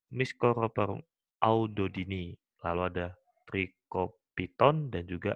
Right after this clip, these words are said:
Epidoropypiton. Yang di mana di sini dapat menyebabkan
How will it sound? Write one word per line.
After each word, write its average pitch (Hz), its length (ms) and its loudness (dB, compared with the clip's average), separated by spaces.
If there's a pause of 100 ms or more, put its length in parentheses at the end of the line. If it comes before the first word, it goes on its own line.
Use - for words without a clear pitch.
Epidoropypiton. 98 1800 -2 (640)
Yang 104 240 4
di 95 80 0
mana 98 560 4
di 92 160 -12
sini 101 400 -4
dapat - 400 -2
menyebabkan 107 720 -8